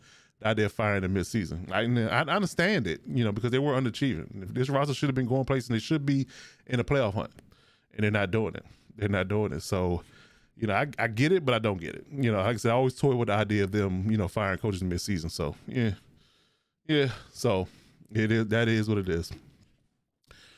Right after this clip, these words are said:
So, yeah, well, so as we, uh, get into the All-Star break, we coming up with All-Star break this weekend, and, uh, we got a few games this week. I think the games start playing around Wednesday or Thursday,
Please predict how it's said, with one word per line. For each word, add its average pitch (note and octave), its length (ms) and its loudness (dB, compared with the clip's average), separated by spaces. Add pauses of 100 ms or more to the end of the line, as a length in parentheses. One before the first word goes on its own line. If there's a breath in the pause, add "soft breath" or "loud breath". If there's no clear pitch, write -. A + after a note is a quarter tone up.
(120 loud breath)
So, G3+ 160 2
yeah, G#3+ 120 4
well, D#3+ 140 2
so E3+ 240 4
as F3 160 2
we, A3 180 2
uh, E3+ 160 4
get D#3 180 2
into D3 400 0
the A#2+ 80 4
All-Star A#2 320 2
break, G2+ 200 0
we A#2+ 80 -2
coming B2 180 0
up A2 80 0
with G2+ 80 2
All-Star G#2+ 220 0
break G#2 140 0
this G2+ 120 0
weekend, G2 400 0
and, F#2+ 100 0
uh, F#2 200 2
we A#2 80 2
got A2+ 100 2
a - 40 -2
few A2+ 120 -2
games G#2 320 0
this G2 120 -2
week. G2+ 120 0
I G2 40 0
think G#2 160 0
the F#2+ 60 -2
games G#2 260 -2
start F#2+ 140 -2
playing G2+ 160 -2
around F2+ 180 0
Wednesday F#2 240 0
or - 20 -2
Thursday, F#2+ 420 -2